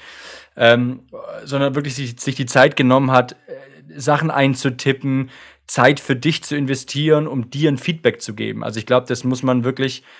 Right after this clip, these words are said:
als ein ganz großes Geschenk ansehen. Fand ich jetzt einen sehr treffenden Satz. Und halt nicht einfach nur unkommentiert lassen und unkommentiert stehen lassen, weil dann irgendwann, wenn derjenige merkt, er hat jetzt die letzten drei Postings irgendwie, oder er oder sie,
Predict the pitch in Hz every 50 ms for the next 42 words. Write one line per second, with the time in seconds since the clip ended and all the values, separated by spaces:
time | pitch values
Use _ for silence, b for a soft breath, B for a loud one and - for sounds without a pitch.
0 | B B B - 117 110 127 123 110 120 123 127 127 - - 127 117 - 117 -
1 | - - - 120 117 113 - 120 131 127 135 127 117 - 123 120 117 - 120 -
2 | - - - - - 131 123 127 123 113 131 131 131 - 131 139 135 - 127 113
3 | 107 110 120 135 - - - B B B B B B B B B - 120 117 113
4 | - 110 110 113 120 117 - - - 123 135 147 - - - 127 123 127 127 127
5 | 131 120 - 127 127 127 131 135 135 135 135 131 131 131 - _ _ _ _ _
6 | _ _ _ _ _ _ _ - 160 156 139 - 117 110 104 - - 107 107 110
7 | 110 - - 117 113 113 - - 135 120 - 113 117 110 107 101 - - - 117
8 | 110 107 104 104 - - 104 104 104 107 113 117 127 127 127 120 113 117 120 127
9 | 131 127 B B B B B B - 113 113 113 107 117 113 117 120 120 120 120
10 | 117 113 110 110 110 117 123 120 123 113 110 117 110 - - 117 120 117 - -
11 | 120 117 110 117 107 - 117 120 123 123 131 123 123 - 113 110 113 110 113 _
12 | _ _ _ - - 101 104 - 117 117 117 117 107 95 107 110 123 123 123